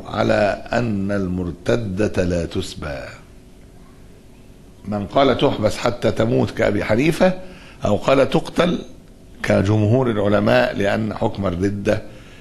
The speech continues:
كالر-، الرجل فيه كالمرأة. ولا، وانعقد اتفاقهم إلا شذوذاً غير معتبر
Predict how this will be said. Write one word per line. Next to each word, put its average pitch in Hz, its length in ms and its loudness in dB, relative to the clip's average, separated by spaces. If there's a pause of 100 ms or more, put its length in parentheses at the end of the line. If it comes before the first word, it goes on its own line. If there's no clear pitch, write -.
(300)
كالر-، 98 380 0
الرجل 101 480 2
فيه 82 320 0
كالمرأة. - 600 -12 (720)
ولا، 101 260 -2
وانعقد 98 720 0
اتفاقهم 120 960 2 (580)
إلا 113 360 2
شذوذاً 104 540 2
غير 113 420 2
معتبر 170 580 0